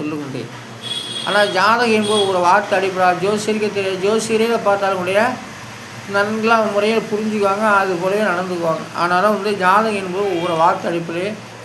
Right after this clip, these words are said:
பன்னிரெண்டு சாணத்துக்கும் தமிழுக்கு இருநூத்தி நாற்பத்தி ஏழு இருக்கு. அந்த இருநூத்தி நாற்பத்தி ஏழு எழுத்துக்கள் தனித்தனி எண்களை கொடுக்கப்பட்டு அவையில வார்த்தை அடிப்படை ஆ-, உறுதி செய்து, ஆய்வு செய்து சொல்லிக் கொண்டு வருகின்றேன். ஆதரவு கொடுங்க. நன்றி. மிக்க நாம். நன்றி. வணக்கம்.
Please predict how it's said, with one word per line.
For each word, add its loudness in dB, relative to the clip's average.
பன்னிரெண்டு -4
சாணத்துக்கும் -4
தமிழுக்கு -2
இருநூத்தி -4
நாற்பத்தி -4
ஏழு -4
இருக்கு. -4
அந்த -4
இருநூத்தி -4
நாற்பத்தி -4
ஏழு -8
எழுத்துக்கள் -8
தனித்தனி -4
எண்களை -4
கொடுக்கப்பட்டு -4
அவையில 0
வார்த்தை 2
அடிப்படை -4
ஆ-, 2
உறுதி -4
செய்து, -8
ஆய்வு 0
செய்து -8
சொல்லிக் -2
கொண்டு -4
வருகின்றேன். -6
ஆதரவு 0
கொடுங்க. -6
நன்றி. -6
மிக்க -10
நாம். -8
நன்றி. -6
வணக்கம். -6